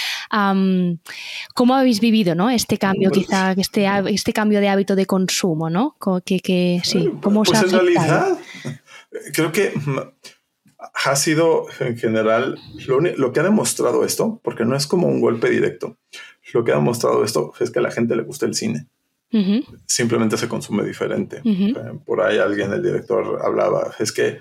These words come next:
Speaker 2: a todos nos gusta ir a comer a un restaurante de buena, eh, y, y comer buena pasta.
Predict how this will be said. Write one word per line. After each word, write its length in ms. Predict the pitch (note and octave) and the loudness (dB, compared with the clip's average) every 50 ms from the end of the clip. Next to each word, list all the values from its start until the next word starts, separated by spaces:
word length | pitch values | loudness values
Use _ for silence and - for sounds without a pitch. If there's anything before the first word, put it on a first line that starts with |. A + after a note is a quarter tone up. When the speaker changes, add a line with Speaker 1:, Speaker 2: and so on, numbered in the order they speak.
| - - - - - _ _ _ _ _ _ _ _ - - | -18 -20 -20 -20 -20 _ _ _ _ _ _ _ _ -8 -6
Speaker 2:
a 80 | A#2+ | -2
todos 160 | - D#3+ D#3+ | 0 2 2
nos 120 | - C3 B2 | 2 2 0
gusta 440 | A#2+ A#2+ A#2+ - B2+ A#2+ B2 - - - - | 0 -2 0 0 2 2 2 0 -4 -4 0
ir 120 | C3 A#2+ | 0 2
a 60 | A#2 A2+ | 2 2
comer 180 | A2+ A2 A2 | 2 0 2
a 40 | A2+ | 2
un 180 | A2 A2 G#2+ G#2 | 2 2 2 2
restaurante 400 | G#2 G2+ - A2+ A2 G#2 G2+ G2+ | 0 -2 -2 -2 0 2 2 2
de 40 | |
buena, 220 | G#2+ G#2+ F#2 E2 - - - | 0 0 -2 -4 -6 -8 -10
eh, 540 | A2 - - - - B2 - - G#2+ G#2+ - | -10 -10 -10 -8 -6 -6 -6 -4 -6 -8 -6
y, 60 | - A#2 | -6 -6
y 40 | |
comer 220 | A#2 G#2 F#2+ G2 F#2+ | -4 -2 -2 -2 -2
buena 240 | G2+ G#2+ G#2+ F#2+ - | 0 0 0 0 0
pasta. 420 | G2+ G2+ - - - - - - | -2 -2 -2 -2 -4 -6 -10 -20